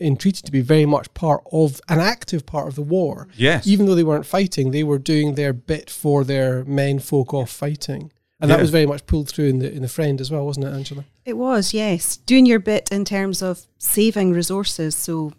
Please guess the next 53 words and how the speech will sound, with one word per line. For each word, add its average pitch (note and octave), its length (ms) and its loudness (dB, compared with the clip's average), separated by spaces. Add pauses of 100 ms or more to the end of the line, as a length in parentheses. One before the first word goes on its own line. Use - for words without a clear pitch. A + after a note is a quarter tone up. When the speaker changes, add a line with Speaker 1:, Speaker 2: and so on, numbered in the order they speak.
Speaker 3:
saving E3+ 300 -4
paper G#3 560 0
and D#3+ 220 2
food G#3 600 -4
and, D3+ 280 -4 (400)
um, E3 260 0
clothing G3+ 560 0
as F3 180 -2
well, F#3 300 -4
but F#3+ 160 -6
also G#3 260 -2
making F#3 360 -2
things E3+ 240 -6
to - 80 -12
send E3+ 260 -4
to - 80 -8
the D3 80 -8
war E3+ 220 -6
effort. - 360 -10
So - 140 -8
there E3 60 -8
was F3 120 -6
a G3 60 -4
lot G3+ 160 -6
of - 80 -16
that - 220 -12
going F3 200 -2
on E3 120 -6
too. G3 260 -8
Speaker 1:
And E3 140 4
morale, D#3+ 520 0
it, D#3 100 -6
you, F3+ 340 -6
you D3+ 180 -8
were D3 80 -6
treated C#3+ 500 -6
to, D3 180 -4
to D3 120 -14
keep F3 180 -8
morale C#3 520 -4
high C#3+ 640 -6 (280)
for E3+ 460 4
your C#3 460 4 (140)
husbands, C#3 400 2
brothers, C3+ 440 0
sons C3+ 360 2
Speaker 3:
That's C3 120 0
right. - 80 0
Speaker 1:
who D3 80 4
Speaker 3:
It C3+ 40 6
was C3+ 180 6
Speaker 1:
were C3+ 60 4
Speaker 3:
your - 20 6